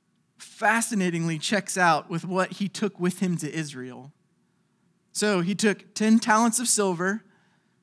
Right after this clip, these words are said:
Um, so get out your calculators. We're gonna calculate a little bit. So that's a hu-,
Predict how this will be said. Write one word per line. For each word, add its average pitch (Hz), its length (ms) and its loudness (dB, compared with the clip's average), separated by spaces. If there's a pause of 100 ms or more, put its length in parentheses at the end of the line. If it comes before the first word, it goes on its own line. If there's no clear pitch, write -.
(120)
Um, 151 760 -6
so 170 160 -8
get 156 120 -6
out 160 120 0
your 175 80 -6
calculators. 147 680 -6
We're 151 100 -12
gonna 156 140 -4
calculate 147 440 -4
a 131 60 -6
little 135 160 -8
bit. 151 180 -6
So 180 100 -4
that's 190 240 2
a 160 80 -8
hu-, - 180 -10